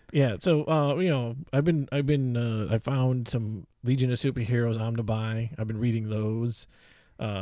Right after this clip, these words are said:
I found some Superman stuff. I'm reading those. Uh, you know, it's not like I'm abandoning Marvel. It's just I have to le-, read a lot of Marvel for our projects already. So I'm just like, "That's good enough."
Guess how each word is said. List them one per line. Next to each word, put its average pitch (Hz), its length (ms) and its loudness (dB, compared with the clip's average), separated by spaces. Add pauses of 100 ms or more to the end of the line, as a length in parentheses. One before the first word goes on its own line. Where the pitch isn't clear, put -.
(220)
I 107 100 -6
found 110 240 -2
some 98 140 -8
Superman 117 640 0
stuff. 113 400 -2
I'm 92 120 -8
reading 101 360 -4
those. 107 680 -2
Uh, 95 380 -4 (680)
you 131 140 0
know, 101 180 -2
it's 117 160 -4
not 180 160 4
like 156 160 2
I'm 135 140 4
abandoning 123 580 2
Marvel. 123 420 0
It's 127 100 -2
just 107 140 -2
I 107 100 0
have 113 120 0
to 117 100 -2
le-, 110 200 -2
read 117 200 0
a 104 60 0
lot 104 200 -2
of 92 60 -4
Marvel 98 320 -2
for 101 140 -2
our 85 80 -2
projects 107 420 -2
already. 110 320 0
So 90 260 -4
I'm 87 120 -6
just 95 180 -8
like, 98 180 -6
"That's 175 180 -2
good 208 140 4
enough." 156 260 -2